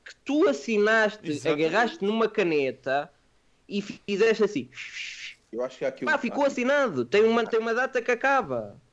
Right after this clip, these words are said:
Speaker 3: há aqui várias coisas. Deixa-me pegar aqui em alguns tópicos. Em primeiro lugar, essa questão de ele ter ido passar o Natal com a família. Eu também, em trabalhos anteriores na minha vida, já menti no trabalho para dizer que não trabalhava de Natal.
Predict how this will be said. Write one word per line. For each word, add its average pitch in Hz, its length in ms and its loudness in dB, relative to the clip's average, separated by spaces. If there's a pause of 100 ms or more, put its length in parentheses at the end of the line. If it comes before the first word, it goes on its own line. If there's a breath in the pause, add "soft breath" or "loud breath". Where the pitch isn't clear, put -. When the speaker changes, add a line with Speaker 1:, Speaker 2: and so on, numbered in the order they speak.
(120)
Speaker 3:
há 113 100 -8
aqui 113 200 -8
várias 110 360 -2
coisas. 113 600 -10 (460)
Deixa-me 98 320 -8
pegar 101 340 2
aqui 90 220 -4
em 95 60 0
alguns 90 300 -2
tópicos. - 440 0 (100)
Em 107 80 -4
primeiro 110 220 2
lugar, 110 340 2
essa 101 180 -8
questão 101 300 -10
de 98 80 -8
ele 95 80 -6
ter 98 160 -10
ido 98 140 -14
passar 98 220 -10
o 95 40 -6
Natal 95 220 -10
com - 80 -10
a - 20 -14
família. 107 460 -6
Eu 143 100 -2
também, 101 420 -4
em 92 60 -10
trabalhos 98 400 -2
anteriores 95 420 -6
na 104 80 -8
minha 92 200 -6
vida, 101 280 -4
já 98 160 -2
menti 95 300 -6
no 92 100 -6
trabalho 90 420 -2
para 90 120 -8
dizer 85 220 -6
que - 100 -14
não 87 60 -8
trabalhava 90 440 -4
de 85 60 -10
Natal. 85 420 -6